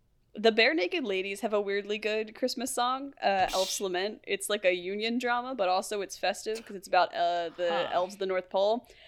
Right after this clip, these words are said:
Speaker 1: This is just a plug to go listen to a Barenaked Ladies song, I guess. <laughs> But I think Red is correct in that the best songs are the ones in the Muppet Christmas Carol overall. They're just straight bangers.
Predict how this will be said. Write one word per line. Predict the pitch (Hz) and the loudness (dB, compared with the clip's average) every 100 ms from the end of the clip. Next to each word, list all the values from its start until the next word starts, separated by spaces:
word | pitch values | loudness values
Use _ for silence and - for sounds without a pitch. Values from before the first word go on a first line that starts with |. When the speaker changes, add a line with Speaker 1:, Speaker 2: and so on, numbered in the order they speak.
| - | -4
Speaker 1:
This | 359 392 | 2 4
is | |
just | 339 311 | 4 2
a | |
plug | 240 233 240 | 6 8 8
to | 233 | 6
go | 214 220 | 2 4
listen | 220 220 | 4 2
to | 226 190 | -2 0
a | |
Barenaked | 190 196 185 180 175 | 0 -2 -2 -4 -6
Ladies | 180 180 180 | -4 -4 0
song, | 180 170 | 0 0
I | 170 | 0
guess. | 175 180 269 | -2 0 0
<laughs> | 285 880 932 855 359 - - - - - | 0 -4 -10 4 6 6 2 -20 -12 8
But | 247 | 10
I | 269 | 10
think | 359 269 | 10 8
Red | 240 226 | 8 8
is | 202 | 4
correct | 247 196 180 | 2 2 2
in | 185 | -2
that | 175 | -6
the | 175 | 0
best | 175 - | 0 2
songs | 165 160 160 | -2 -2 -8
are | |
the | 156 | -10
ones | 156 - 160 | -10 -12 -12
in | 156 | -12
the | |
Muppet | - - | -12 -14
Christmas | - - - | -16 -16 -10
Carol | - 98 85 - | -8 -8 -10 -10
overall. | 87 73 67 98 - | -12 -8 -8 -8 -4
They're | 190 | -4
just | 165 160 - - - | -4 -10 -12 -18 -18
straight | - - 180 | -4 0 2
bangers. | 151 147 90 - | 0 -6 -8 -14